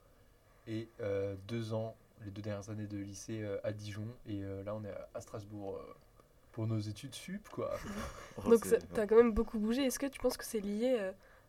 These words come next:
Speaker 3: avec, euh, enfin, justement, t'as changé pas mal d'école. Est-ce qu'au C E un, tu penses que c'est lié ? Ta crise ?
Speaker 1: J'en sais rien, je pense pas, parce qu'en vrai, euh, ouais, j'avais fait trois, trois villes. En vrai, je sais pas,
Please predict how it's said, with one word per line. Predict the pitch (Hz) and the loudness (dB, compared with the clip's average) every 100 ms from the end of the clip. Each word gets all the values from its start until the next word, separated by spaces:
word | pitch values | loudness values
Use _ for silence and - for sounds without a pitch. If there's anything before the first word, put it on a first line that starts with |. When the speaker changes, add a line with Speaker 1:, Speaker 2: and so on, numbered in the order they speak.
| - | -10
Speaker 3:
avec, | - 196 196 196 | -4 -2 -2 -2
euh, | 202 190 | -4 -2
enfin, | 208 196 | 0 0
justement, | 196 220 226 | 0 -2 0
t'as | 202 | 0
changé | 202 190 | -2 0
pas | 202 208 | 2 4
mal | 208 208 | 4 4
d'école. | 202 208 240 233 - - | 2 6 6 6 -4 -8
Est-ce | 220 | 0
qu'au | 254 | 4
C | 226 220 | 4 4
E | 220 | 4
un, | |
tu | 233 | 2
penses | 226 - | -4 -8
que | |
c'est | - 208 | -10 -10
lié ? | 196 202 240 - - - - - - - | -6 -8 -8 -16 -20 -20 -20 -20 -20 -14
Ta | 214 | -8
crise ? | - 226 202 185 | -4 -2 -2 -6
Speaker 1:
J'en | 117 | -8
sais | 104 120 | -8 -6
rien, | 110 107 107 | -4 -4 -6
je | |
pense | - 104 - | -6 -8 -4
pas, | - 107 | 2 4
parce | 104 107 - | 4 -2 -6
qu'en | 104 | -6
vrai, | 104 107 | -4 -2
euh, | 104 101 98 98 95 - - - - - - - - | 0 0 -2 -4 -8 -20 -20 -20 -20 -20 -20 -18 -10
ouais, | 104 | -8
j'avais | 107 - | -8 -14
fait | 98 - 101 - | -14 -8 -8 -8
trois, | - - 113 110 113 110 | -8 0 4 6 6 4
trois | 107 - 123 | 2 -2 -2
villes. | 143 147 - - - | -2 -6 -10 -14 -2
En | 117 | -2
vrai, | 113 | 0
je | 143 | -4
sais | - | -4
pas, | 104 113 107 | 0 2 2